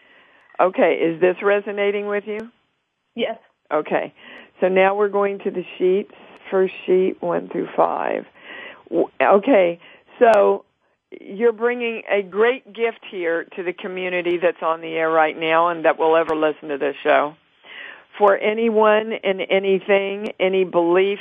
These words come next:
Speaker 1: any person, any experience that we have given our power to and said, "Here, create me for me,"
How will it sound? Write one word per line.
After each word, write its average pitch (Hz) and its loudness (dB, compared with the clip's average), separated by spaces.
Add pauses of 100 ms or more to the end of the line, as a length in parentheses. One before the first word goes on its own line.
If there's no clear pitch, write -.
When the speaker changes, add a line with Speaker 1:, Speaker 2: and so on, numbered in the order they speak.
(120)
Speaker 1:
any 180 -8
person, 190 -4 (360)
any 214 0
experience 180 -2 (400)
that 170 2
we 202 0
have 175 0
given 208 -2
our 185 4
power 185 2
to 175 0
and 165 -2
said, 170 4 (160)
"Here, 160 2 (400)
create 196 2
me 190 -8 (120)
for 170 -4
me," 175 -6